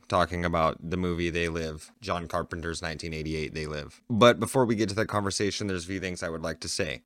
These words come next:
My podcast is now available on both Spotify and Apple Podcasts, and if you happen to be listening to this on either of those platforms, I would really appreciate it if you followed my show and left me a review.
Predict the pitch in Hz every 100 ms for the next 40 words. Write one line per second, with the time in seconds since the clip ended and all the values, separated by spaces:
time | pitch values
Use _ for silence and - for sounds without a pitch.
0 | - 98 104 107 101 104 - 92 104 95
1 | 95 101 92 98 92 90 90 - 92 92
2 | 95 90 85 85 90 101 101 110 104 104
3 | - - - 98 85 - 90 104 - 98
4 | 95 92 95 - 101 92 95 90 92 85
5 | 98 104 92 92 90 - 113 104 - 85
6 | 85 95 92 87 95 95 90 101 92 98
7 | 95 87 85 - 82 95 92 87 82 -
8 | 101 95 87 87 85 - 87 82 85 78
9 | 90 67